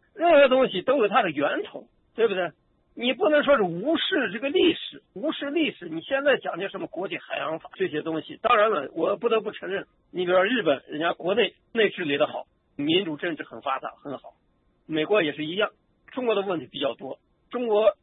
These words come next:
国内现在问题非常大。中国现在国内，中国政府能够安抚中国老百姓的，唯一就是他在这个南海的这个问题上，看能不能做出一点儿优秀的成绩了。否则的话，中国政府完蛋了。他在国内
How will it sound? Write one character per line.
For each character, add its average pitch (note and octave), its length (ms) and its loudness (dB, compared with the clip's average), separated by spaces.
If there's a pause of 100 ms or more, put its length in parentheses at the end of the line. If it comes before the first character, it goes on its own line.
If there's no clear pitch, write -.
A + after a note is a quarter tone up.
(180)
国 G3+ 160 0
内 A#3+ 220 2
现 E3+ 200 -8
在 D#3+ 220 -2
问 G3 180 -6
题 D#3+ 140 -8
非 G3+ 160 -4
常 B2+ 160 -8
大。 - 80 -10 (480)
中 D4 180 0
国 A#3+ 160 6
现 A#3+ 160 2
在 A3+ 160 4
国 A#3 220 -2
内， C4+ 80 4 (360)
中 B3 180 -4
国 A#3+ 120 4
政 A#3 220 -6
府 E3 100 -10
能 G3 260 -4
够 C4+ 140 -2
安 D4 380 -2
抚 E3+ 180 -18
中 A3+ 160 -14
国 G3+ 140 -2
老 F#3 160 -2
百 G#3 100 -4
姓 G#3+ 160 -10
的， D#3+ 240 -8
唯 G3+ 120 -4
一 D4 200 -2
就 G#4 160 -8
是 - 60 -16 (120)
他 F#3 140 -2
在 G3 120 -4
这 D#3+ 80 -8
个 - 40 -6
南 A#3+ 300 -4
海 C3+ 80 -6
的 - 120 -12
这 D#3 80 -12
个 C#3+ 120 -12
问 - 140 -20
题 - 180 -20
上， - 100 -10 (420)
看 F3 220 -4
能 G3+ 100 -4
不 G3 80 -6
能 G#3 120 0
做 G#3 220 -4
出 F#3+ 180 -8
一 F3 80 -6
点 E3 120 2
儿 D3+ 160 4
优 F#3 160 -4
秀 F#3 140 -10
的 C#3+ 80 -4
成 C#3+ 240 -12
绩 E3 80 -12
了。 E3+ 80 -14 (800)
否 G#3+ 180 -2
则 B3+ 120 8
的 C#4 120 6
话， F#3 200 2
中 B3+ 160 -12
国 B3 100 2
政 B3 160 -2
府 - 80 -10
完 F3+ 180 -2
蛋 C#4+ 120 0
了。 - 80 -8 (640)
他 D4+ 120 4
在 C#4+ 140 4
国 B3 260 4
内 D#4 200 4